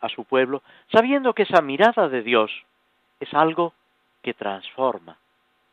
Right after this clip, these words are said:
Es una mirada que nos constituye, podemos decir, por la acción de Cristo,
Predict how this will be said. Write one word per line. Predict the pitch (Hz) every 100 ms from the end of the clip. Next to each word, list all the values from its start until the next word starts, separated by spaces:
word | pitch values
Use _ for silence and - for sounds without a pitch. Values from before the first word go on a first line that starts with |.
| _ _ _ _ _ _ _ _ _ _ _ _ _ _
Es | 139 -
una | 147 151
mirada | 147 165 202 208 208 _ _ _ _ _ _ _ _ _
que | - 139 156 _ _ _ _ _ _ _ _ _ -
nos | 127 143 -
constituye, | 165 156 - - 143 240 240 107 82 _ _ _ _
podemos | 110 123 127 120
decir, | 113 - 127 123 _ _ _ _ _ -
por | 117
la | 113
acción | - 156 156
de | 185
Cristo, | - 117 101 - 165